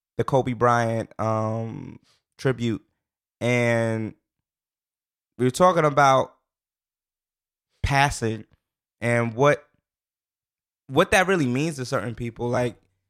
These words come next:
just the understanding, if one of us passed today, how it would affect the people around us.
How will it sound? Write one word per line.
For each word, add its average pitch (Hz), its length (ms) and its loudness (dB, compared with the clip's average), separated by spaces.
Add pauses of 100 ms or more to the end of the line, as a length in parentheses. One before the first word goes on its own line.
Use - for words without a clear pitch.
(180)
just 151 280 2
the - 220 -10
understanding, 143 1080 0 (1000)
if 117 180 -2
one 135 240 2
of 151 120 -2
us 147 140 -2
passed 143 420 0
today, 117 540 -4 (1080)
how 143 320 2
it 139 60 0
would 127 160 0
affect 117 340 -4 (420)
the 110 60 -12
people 127 360 -4
around 120 360 -2
us. - 240 -12